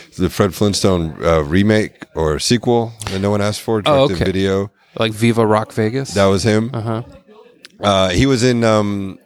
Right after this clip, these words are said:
Speaker 1: uh, what was it, Full Monty? And that's
Speaker 2: Oh.
Speaker 1: why he, I think he was nominated for an Oscar for that, I think.
Speaker 2: Okay. Well, that would make sense that he's in this because this is just a year or two later than that.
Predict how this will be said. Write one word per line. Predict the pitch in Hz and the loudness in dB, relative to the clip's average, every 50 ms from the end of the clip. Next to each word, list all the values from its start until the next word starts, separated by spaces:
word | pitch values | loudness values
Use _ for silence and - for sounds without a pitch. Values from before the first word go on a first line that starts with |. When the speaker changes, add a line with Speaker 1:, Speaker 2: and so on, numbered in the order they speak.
| _ - | _ -16
Speaker 1:
uh, | - - 104 101 98 95 | -8 -4 -2 0 0 0
what | 98 107 | 2 2
was | 117 110 101 | 0 0 -2
it, | 110 92 | -6 -8
Full | - - 120 110 | -2 0 0 2
Monty? | 101 98 92 82 - 80 71 65 - - _ _ _ - - - - - - - - _ | 2 2 0 0 -2 -8 -12 -12 -16 -20 _ _ _ -20 -20 -20 -20 -20 -20 -20 -16 _
And | - - - - | -4 0 0 2
that's | 110 107 104 95 113 | 2 2 2 0 2
Speaker 2:
Oh. | |
Speaker 1:
why | 104 101 98 95 | 2 2 4 4
he, | 95 101 98 | 2 0 0
I | - 87 98 | -2 -4 -2
think | 95 151 170 | 0 -2 -2
he | 185 180 | 0 -2
was | 156 120 113 - - | -2 -2 -4 -6 -8
nominated | 92 101 101 104 107 107 104 104 98 90 | -4 -2 0 0 0 0 0 0 0 -2
for | 104 | -2
an | 90 | -2
Oscar | 87 104 113 113 - - 113 | -2 -2 -2 -4 -6 -10 -10
for | 123 131 123 | -8 -6 -6
that, | 127 135 139 127 | -4 -4 -4 -6
I | 104 120 | -8 -10
think. | 117 - 143 160 185 - - - - - | -10 -10 -10 -10 -10 -12 -16 -10 -8 -6
Speaker 2:
Okay. | 120 - - 113 101 98 | -6 -2 -2 -2 -2 2
Well, | 113 127 | 0 2
that | 139 190 196 185 | 2 2 2 2
would | 165 151 | 0 0
make | 143 139 123 - | 0 0 0 0
sense | - 139 120 - - - | -2 -2 -2 -4 -6 -8
that | - 123 120 113 | -4 -4 -2 -2
he's | 110 101 | 0 -2
in | 110 104 104 104 | -2 -4 -4 0
this | 107 120 117 104 101 - - | 2 2 2 2 0 -2 -2
because | - 107 - 110 101 92 - | -2 -2 0 0 -2 0 0
this | 117 113 - - | 0 0 2 0
is | 101 - | 0 0
just | - 95 - | 0 0 -2
a | 98 | -4
year | 90 92 101 98 | -2 2 2 2
or | 98 95 | 2 0
two | - - 98 95 90 90 90 92 | 0 -2 -2 -2 0 -2 -4 -6
later | 95 - 104 104 104 95 95 - | -4 -2 2 2 2 2 0 -4
than | 101 - | -6 -10
that. | - - - - | -10 -10 -12 -14